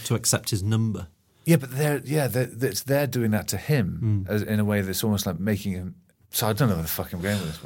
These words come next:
Speaker 2: one. Um,
Speaker 1: I've always seen that as i-, if he says six
Speaker 2: Yeah.
Speaker 1: and he's conforming with their,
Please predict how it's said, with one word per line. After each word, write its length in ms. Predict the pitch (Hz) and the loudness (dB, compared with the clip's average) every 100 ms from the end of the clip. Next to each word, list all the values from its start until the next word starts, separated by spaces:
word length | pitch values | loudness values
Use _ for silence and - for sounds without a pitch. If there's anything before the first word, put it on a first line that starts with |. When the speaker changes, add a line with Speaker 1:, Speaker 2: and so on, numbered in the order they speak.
| - | -12
Speaker 2:
one. 100 | 95 | -8
Um, 120 | 90 82 | -6 -2
Speaker 1:
I've 160 | 196 | -2
always 180 | 294 190 | 0 0
seen 160 | 139 113 | 0 0
that 140 | 110 | 0
as 240 | 110 - - | 0 -2 -4
i-, 120 | 110 - | -6 -2
if 200 | 113 - | -2 0
he 120 | 175 | 0
says 280 | - 160 151 | 0 0 0
six 500 | - 87 - - - _ _ | 0 -6 -8 -8 -10 _ _
Speaker 2:
Yeah. 240 | 104 82 80 - - | -4 -4 -6 -14 -6
Speaker 1:
and 120 | 127 120 | 0 2
he's 140 | 113 | 2
conforming 580 | 123 117 135 127 120 110 | 0 0 2 2 0 0
with 220 | 107 110 | -2 0
their, 340 | 117 107 104 | 0 2 2